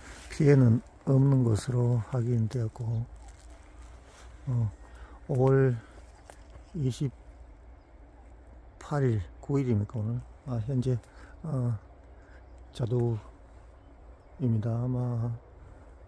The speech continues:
어, 현재까지 뭐 작황은, 어, 잘 되고 있습니다. 아, 많이 수량이 줄었기 때문에 영양분이, 아,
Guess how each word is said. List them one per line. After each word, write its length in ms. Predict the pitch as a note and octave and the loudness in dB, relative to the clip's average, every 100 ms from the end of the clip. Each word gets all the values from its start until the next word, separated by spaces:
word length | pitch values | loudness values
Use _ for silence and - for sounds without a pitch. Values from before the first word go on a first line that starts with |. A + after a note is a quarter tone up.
| - | -12
어, 380 | C#3+ A#2+ A#2+ G2+ - - - - - - - - - - - | -6 -4 -2 -4 -8 -20 -20 -20 -20 -20 -20 -20 -20 -20 -10
현재까지 440 | - D3 D3 D3+ B2+ | -2 0 0 0 2
뭐 120 | A#2 | 2
작황은, 680 | - B2 - B2 G#2 A2+ B2+ - - - - - - | 0 -4 0 0 0 -2 -4 -8 -20 -20 -20 -20 -14
어, 120 | F3 A#2 A2+ B2 - G3 G3+ | -4 -2 -2 -4 -6 -14 -6
잘 340 | A2+ G#2+ A2+ | -2 0 0
되고 220 | C#3 B2+ | 0 0
있습니다. 500 | G2 - A2 G#2 F#2+ - - - | -2 -2 -2 0 -2 -4 -16 -6
아, 340 | C3+ A#2+ G2 | -2 0 -2
많이 520 | B2+ A#2 B2+ B2+ B2+ - - - - - - | 2 4 6 6 6 2 -6 -20 -20 -18 -8
수량이 420 | - C#3 C#3 A#2 | 2 6 6 6
줄었기 340 | - C3+ G#2 | 4 0 0
때문에 580 | - A2+ G#2+ G2 G2+ A#2 - - - - - - | -2 0 2 4 2 0 -2 -12 -20 -20 -14 -2
영양분이, 680 | A#2+ A2+ A#2+ C3+ A2 A2+ B2+ - - - | 2 4 4 4 4 2 0 -6 -20 -6
아, 140 | - | 0